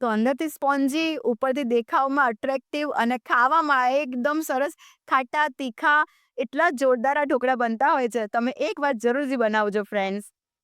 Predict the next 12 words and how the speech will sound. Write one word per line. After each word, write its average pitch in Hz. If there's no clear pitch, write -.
તો 285
આ 302
ઢોકળાની 330
ખાસિયત 302
એ 330
છે 240
કે 302
મકાઈની 302
સ્વીટનેસ 302
એટલે 226
કે 262
ગળપણ 240